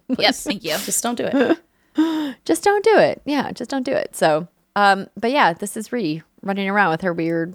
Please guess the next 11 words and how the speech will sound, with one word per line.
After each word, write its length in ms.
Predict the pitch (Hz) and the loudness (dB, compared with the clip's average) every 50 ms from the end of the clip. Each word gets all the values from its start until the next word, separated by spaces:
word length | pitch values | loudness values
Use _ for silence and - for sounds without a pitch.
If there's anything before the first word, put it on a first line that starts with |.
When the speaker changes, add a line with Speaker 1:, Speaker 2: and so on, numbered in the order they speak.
| - _ - | -14 _ -4
Speaker 3:
My 140 | - 214 208 | -2 0 2
weird 160 | 214 214 220 | 2 2 2
Speaker 1:
sword 320 | 214 226 214 208 196 175 | 2 4 4 4 4 4
gun 220 | - 156 151 143 151 | 4 4 4 4 2
Speaker 3:
chainsaw 200 | 160 165 160 226 | 0 0 0 0
Speaker 1:
thing. 340 | - 160 143 175 180 180 180 | 2 2 2 0 0 -2 -4
Speaker 3:
gun. 360 | - 175 170 170 196 247 - - | -4 -6 -6 -6 -6 -6 -2 0
<laughs> 1120 | 381 - - - 571 - - - - - - _ _ _ _ _ _ _ _ _ _ _ | 0 0 2 0 -2 0 0 -2 -2 -2 -6 _ _ _ _ _ _ _ _ _ _ _
Speaker 2:
Wow. 240 | - 170 180 175 247 | 2 2 4 4 2
Speaker 1:
It's 100 | 269 214 | 0 -2
great. 320 | 220 - 359 339 240 - | -4 -4 -2 -2 -2 -4